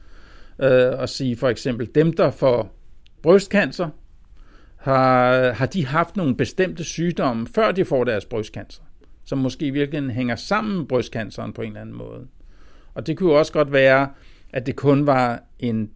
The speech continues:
del af kvinderne, der får brystcancer, som, som måske har noget genetik, der gør, at de har en særlig systematik i den måde, de får, får sygdomme på. Så der er mange måder at bruge de her data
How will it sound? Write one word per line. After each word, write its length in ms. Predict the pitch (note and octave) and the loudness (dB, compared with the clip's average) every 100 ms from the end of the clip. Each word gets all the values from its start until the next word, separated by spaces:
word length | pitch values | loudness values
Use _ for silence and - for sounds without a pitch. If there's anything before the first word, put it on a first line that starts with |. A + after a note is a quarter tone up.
| - | 2
del 400 | F#3+ A3 G3+ E3+ - | 4 4 2 -6 -4
af 120 | C3 | -4
kvinderne, 520 | - C3+ C#3 D3+ D#3 | -2 0 2 2 2
der 80 | C#3 | 0
får 160 | C3 C3+ | 0 0
brystcancer, 680 | C#3+ C#3+ - D3 A#2 B2 A#2 | 2 2 0 -4 -6 -6 -8
som, 380 | - B2+ A#2 - - - - | -6 -4 -6 -10 -20 -20 -10
som 180 | - C3+ | -4 0
måske 460 | B2 A2 C#3 A2+ | 0 -2 -4 -6
har 280 | G2+ C#3 D3+ | -4 -4 -2
noget 240 | C#3 B2+ | -2 -2
genetik, 580 | A#2+ A#2 A2 - G3 - | -2 -4 -4 -2 -4 0
der 80 | D#3+ | -2
gør, 360 | - C3 C3+ D3+ | 2 4 4 4
at 340 | D3+ A#2+ - | 2 -6 -6
de 220 | D#3 E3 | -6 -6
har 280 | B2+ C3+ A#2 | -4 -6 -6
en 100 | A2+ | -8
særlig 540 | - C3+ D3+ F#3+ E3+ - | -2 2 4 4 0 -4
systematik 840 | - - B2 C#3 A#2+ A2+ - D3 C#3 | -10 -6 -4 -2 -2 -2 -6 -8 -6
i 40 | |
den 200 | C3 C3 | -4 -4
måde, 300 | A#2+ A#2+ B2+ | -2 -2 -2
de 200 | B2+ B2 | -2 -6
får, 380 | - A#2 A2+ A2 - | -6 -6 -6 -8 -14
får 140 | - A2+ | -10 -10
sygdomme 680 | - B2 B2+ C3 A2+ A2+ A2 - - | -8 -10 -6 -6 -6 -8 -10 -18 -4
på. 320 | C#3 C3+ B2+ | 0 2 0
Så 200 | - - | -6 -6
der 100 | C3 | -4
er 60 | D#3 | -2
mange 200 | F3+ G3+ | 0 0
måder 140 | F#3+ | 2
at 80 | F#3+ | 0
bruge 280 | E3 G3+ G#3+ | 0 0 2
de 60 | |
her 200 | F#3 F3 | 0 -2
data 500 | B2+ B2 B2 A#2+ D3+ | 0 0 0 -2 -6